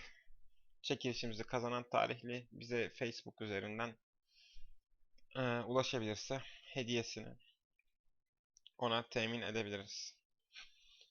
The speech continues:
Çekilişlerimiz düzenli olarak zaten devam ediyor. Bunu biliyorsunuz. Daha fazlası etsin. Biraz da YouTube'da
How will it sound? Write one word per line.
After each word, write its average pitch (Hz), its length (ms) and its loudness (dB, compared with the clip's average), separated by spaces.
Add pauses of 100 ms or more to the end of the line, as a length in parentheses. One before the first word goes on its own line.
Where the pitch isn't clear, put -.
(480)
Çekilişlerimiz 135 760 0
düzenli 127 380 -2
olarak 120 300 4
zaten 127 420 2
devam 120 300 4
ediyor. 107 260 0
Bunu 131 220 0
biliyorsunuz. 120 580 -2
Daha 127 160 8
fazlası 117 580 4 (120)
etsin. - 440 -6 (120)
Biraz 117 340 4
da 117 220 4
YouTube'da 107 580 0